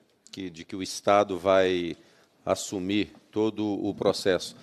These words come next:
é, já tem, assim, um cronograma definido? Quando que nós vamos conhecer na totalidade? É,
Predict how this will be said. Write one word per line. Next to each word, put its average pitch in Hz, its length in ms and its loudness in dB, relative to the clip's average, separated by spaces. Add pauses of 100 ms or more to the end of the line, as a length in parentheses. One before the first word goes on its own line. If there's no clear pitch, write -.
(480)
é, 95 160 2
já 123 160 2
tem, 123 380 2
assim, 98 180 -4
um 107 140 0
cronograma 110 760 -2
definido? 101 600 -6
Quando 123 320 -8
que 110 80 -12
nós 95 160 -4
vamos 98 520 -8
conhecer 107 560 -2
na 98 120 -6
totalidade? 101 1120 0
É, 92 720 2